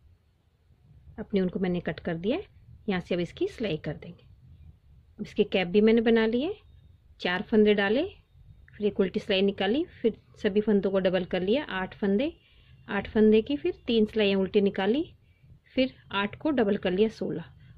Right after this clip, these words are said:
और उसके बाद इसके अंदर मैंने छः सिलाइयाँ और निकाल के सभी फंदों को घटा दिया। अब इस तरह से अपनी कैप की सिलाई कर लेंगे और अपनी ड्रेस की सिलाई करके इसे complete कर लेंगे। इससे मैंने अपनी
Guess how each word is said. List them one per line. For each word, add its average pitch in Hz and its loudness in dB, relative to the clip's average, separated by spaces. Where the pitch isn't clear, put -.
और 214 0
उसके 220 -2
बाद 262 2
इसके 214 -2
अंदर 185 -4
मैंने 220 0
छः 320 -2
सिलाइयाँ 233 4
और 185 0
निकाल 175 -2
के 311 -6
सभी 294 0
फंदों 202 0
को 226 -2
घटा 170 -4
दिया। - -16
अब 185 -4
इस 202 -4
तरह 208 0
से 202 -2
अपनी 190 -2
कैप 170 -4
की 214 -4
सिलाई 208 0
कर 214 0
लेंगे 269 -2
और 185 -6
अपनी 240 0
ड्रेस 214 0
की 226 -2
सिलाई 202 -2
करके - -6
इसे 294 -4
complete 165 -6
कर 156 -8
लेंगे। 156 -14
इससे 226 -2
मैंने 202 4
अपनी 240 -2